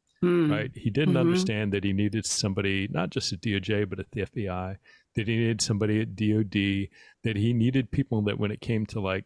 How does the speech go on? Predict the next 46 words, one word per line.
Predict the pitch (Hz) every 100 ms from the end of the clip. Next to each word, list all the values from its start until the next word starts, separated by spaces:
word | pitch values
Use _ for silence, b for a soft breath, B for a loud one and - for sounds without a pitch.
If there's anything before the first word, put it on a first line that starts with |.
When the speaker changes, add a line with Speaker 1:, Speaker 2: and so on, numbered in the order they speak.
| -
Speaker 2:
you | 123 92
know, | 92
the | 90
fancy | 110 98 -
political | - 95 98 - -
term, | - 92 95
the, | 92 95
the | -
coercive | - 98 95 - 95 -
power | 95 92 92
of |
the | 92
state, | - 160 127 101 -
the | -
people | - 143 110 95
who | 127
have | 110 170 127 104 101 - -
the | -
arms, | 95 92 104 113 -
the | 104
people | 127 - 104
who | 120 110
can | 143 135 120 104 95 B B B B -
put | 139 -
down | 92 90
rioters | 95 92 95 107 120 -
and | 90
lock | 90 - 107
you | 90
up | 95
and | 107 -
put | 101 -
you | 92
in |
jail, | 92 120 101 98 B B B B _ _ _ -
the | 127 120
need | 117 127 123
to | 147
absolutely | 107 107 - 107 107
control | - 104 160 165
that. | 101 - -
And | 147 113 113 -
if | 123 -
you | 113
look | 101 113 -
at | 101 98